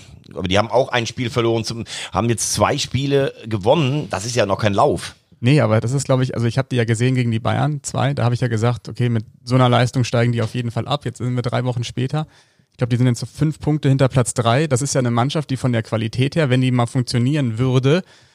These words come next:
Speaker 2: auf jeden Fall die Qualität hat, um auch durchzumarschieren. Deswegen weiß ich nicht.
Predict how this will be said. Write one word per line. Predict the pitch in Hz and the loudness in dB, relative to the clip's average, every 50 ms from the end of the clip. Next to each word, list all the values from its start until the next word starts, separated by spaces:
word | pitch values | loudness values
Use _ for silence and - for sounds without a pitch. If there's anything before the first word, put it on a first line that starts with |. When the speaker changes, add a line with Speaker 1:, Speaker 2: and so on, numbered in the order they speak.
| _ _ - | _ _ -10
Speaker 2:
auf | - 107 - | -8 -4 0
jeden | 123 139 143 123 | 2 2 2 4
Fall | 131 127 123 123 117 107 | 4 4 4 4 4 2
die | 113 104 | 0 -4
Qualität | - - 123 120 117 - - | -2 0 0 0 0 0 0
hat, | 110 - | 0 0
um | 104 120 117 110 - | 0 0 -2 -2 -2
auch | 113 110 - | -4 -4 0
durchzumarschieren. | - 135 151 - - 127 117 104 101 - - 107 95 98 104 104 - _ _ _ _ _ _ _ _ _ _ _ _ - | 2 0 0 0 0 0 0 0 0 -2 -2 -4 -4 -4 -6 -8 -14 _ _ _ _ _ _ _ _ _ _ _ _ -8
Deswegen | 117 101 - 117 107 107 104 107 107 - - _ _ _ _ _ _ _ | -6 0 2 2 2 2 2 0 -2 -6 -12 _ _ _ _ _ _ _
weiß | - - - 113 123 | -8 -6 -2 0 0
ich | 147 151 | 2 4
nicht. | 190 226 - - - | 2 2 0 -2 -8